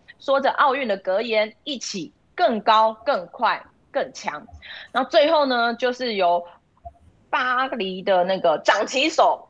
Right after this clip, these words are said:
埃菲尔铁塔上面挂着破纪录，足足有一面足球场这么大，二零二四的 logo 的大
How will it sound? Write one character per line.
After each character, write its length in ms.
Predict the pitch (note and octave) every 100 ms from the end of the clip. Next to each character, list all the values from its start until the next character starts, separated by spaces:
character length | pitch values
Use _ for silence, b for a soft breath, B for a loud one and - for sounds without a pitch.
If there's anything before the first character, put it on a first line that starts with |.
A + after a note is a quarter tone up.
| -
埃 180 | E4 A3+
菲 220 | B3+ C4+
尔 140 | A#3
铁 260 | F3 F3+ F3+
塔 200 | A3+ E3
上 180 | F#3+ G3
面 160 | G3+ F3+
挂 260 | - A3 E3+
着 100 | G#3
破 300 | - D4 G#3+
纪 240 | G#3+ A3
录， 160 | G#3+ F#3
足 180 | A3
足 120 | C4 D4
有 140 | G3
一 160 | - A#3+
面 300 | F4 F#4+ C4
足 160 | - A#3+
球 180 | B3 A#3
场 220 | G#3 F#3+
这 100 | D4
么 160 | A3+
大， 220 | G#3 B3 G3+
二 220 | C4+ A3
零 180 | F#3+ G3+
二 160 | A#3
四 180 | G#3+ G#3+
的 140 | F3+
logo 420 | D#3+ A#3+ A#3+ G3+ E3+
的 120 | E3
大 140 | -